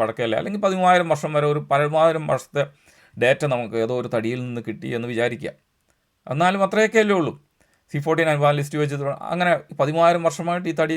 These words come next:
ദ്രവിക്കാതെ കിടക്കുക മണ്ണിൽ. പക്ഷേ ഈ കാര്യങ്ങൾ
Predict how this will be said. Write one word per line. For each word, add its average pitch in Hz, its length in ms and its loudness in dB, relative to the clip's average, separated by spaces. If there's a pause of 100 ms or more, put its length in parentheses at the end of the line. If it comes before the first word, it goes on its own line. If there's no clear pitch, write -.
ദ്രവിക്കാതെ 151 380 0
കിടക്കുക 156 280 -2 (260)
മണ്ണിൽ. 120 220 -4 (1080)
പക്ഷേ 175 240 2
ഈ - 20 -2 (120)
കാര്യങ്ങൾ 226 360 10